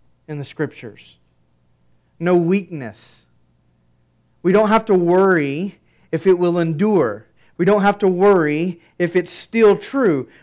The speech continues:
or if it's a changing truth. We don't have to worry if it will fail us or not. It's sufficient.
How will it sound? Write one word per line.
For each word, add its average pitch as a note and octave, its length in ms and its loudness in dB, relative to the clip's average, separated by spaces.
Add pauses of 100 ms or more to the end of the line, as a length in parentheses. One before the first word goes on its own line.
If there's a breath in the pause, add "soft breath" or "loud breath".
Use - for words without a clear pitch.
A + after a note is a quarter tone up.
or F#3+ 140 4
if F#3 100 -6
it's G3+ 140 -2
a F3+ 80 -6
changing G#3+ 640 -4
truth. C#3 460 -8 (240 soft breath)
We F#3 100 2
don't A3 320 0
have G#3 280 -2
to F#3 100 -2
worry G3+ 640 0 (260 soft breath)
if F#3 200 -2
it G3+ 120 4
will G3+ 160 2
fail B3 520 0
us D#3 320 -2
or E3+ 200 -2
not. C3 400 -8 (1500)
It's C3+ 160 -14
sufficient. E3+ 540 -10